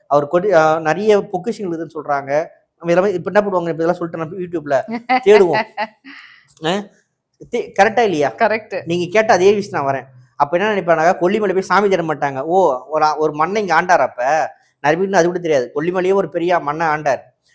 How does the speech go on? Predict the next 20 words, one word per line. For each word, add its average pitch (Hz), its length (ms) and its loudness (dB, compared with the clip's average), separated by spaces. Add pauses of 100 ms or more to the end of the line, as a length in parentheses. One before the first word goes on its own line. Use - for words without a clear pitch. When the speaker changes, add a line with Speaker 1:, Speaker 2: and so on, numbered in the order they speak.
(120)
Speaker 1:
அப்ப 202 240 0
அந்த 190 120 0
மன்னன் 196 280 0
ஆண்டார்னாக்கா, 196 460 4
அப்ப 185 280 4
அவர், 170 260 2
அவர் 151 220 4
கோட்டை 180 300 4
இருந்துக்குது, 151 360 -6
அவருடைய 165 220 2
ராஜ்யம் 165 380 2
இருந்துக்குது, 147 320 -4
அவர் 175 160 2
சேர்த்த 175 280 -4
சொத்து 165 360 -6
இருந்துக்குது, 156 500 -6 (360)
அவர் 151 140 2
சேர்த்த 180 240 -2
நகை, 160 340 2
பணம், 170 400 -2